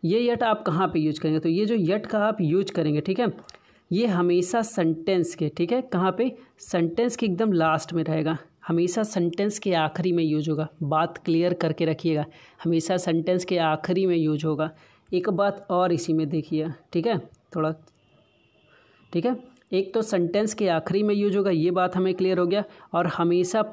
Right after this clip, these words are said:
परफेक्ट टेंस में यूज़ होगा, ठीक है भैया, ये बात तो और इम्पॉर्टेंट है, हमेशा परफेक्ट टेंस। और कौन सा परफेक्ट, हमेशा प्रेजेंट परफेक्ट बोलिए, ठीक है, प्रेजेंट परफेक्ट बोलिए या फिर उसे पास्ट परफेक्ट बोलिए, हमेशा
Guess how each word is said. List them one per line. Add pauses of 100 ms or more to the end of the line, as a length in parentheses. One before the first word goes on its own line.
परफेक्ट
टेंस
में
यूज़
होगा,
ठीक
है
भैया, (540)
ये
बात
तो (180)
और
इम्पॉर्टेंट
है,
हमेशा
परफेक्ट
टेंस।
और
कौन
सा
परफेक्ट, (340)
हमेशा
प्रेजेंट
परफेक्ट
बोलिए,
ठीक
है,
प्रेजेंट
परफेक्ट
बोलिए
या
फिर
उसे (440)
पास्ट
परफेक्ट
बोलिए,
हमेशा